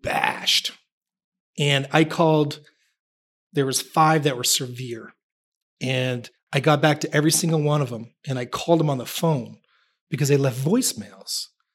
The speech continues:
not on my phone, but on our business phone. Every single one of them changed their tune. Every single one. And I simply said, "I am a human, and my position is neutral. I'm not for or against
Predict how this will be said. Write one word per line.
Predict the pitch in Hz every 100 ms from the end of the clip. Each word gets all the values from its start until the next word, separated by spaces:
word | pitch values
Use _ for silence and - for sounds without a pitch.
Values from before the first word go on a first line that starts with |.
| _ _
not | 151 156
on |
my | 156 151
phone, | 151 127 120
but | 123
on | 120
our | 117
business | - 208 214 - -
phone. | 120 123 _ _ _ _ _ _ _ _ _ _ _
Every | 165 160 190
single | - 180 160
one | 151
of | 147
them | 131 127
changed | - 151 139 120
their | 120
tune. | - 117 104 _ _ _ _ _ _ _ _ -
Every | 165 165
single | 160 143 131
one. | 120 - _ _ -
And | 151
I | 147
simply | 277 294 214
said, | - 156 143 - _ _ -
"I | 143 160
am | 170
a | 143
human, | 165 170 135 120 143 _ _ _ _ _ _ _ -
and | 143 139 131 123 - _
my | 139 156
position | 175 147 131 160 151 143 139
is | 135 117 -
neutral. | 143 170 165 131 113 123 - _ _ _ _ _ -
I'm | 151 156 165
not | 147 143
for | - 175 170 185 180
or | 151 143
against | 139 147 151 143 - -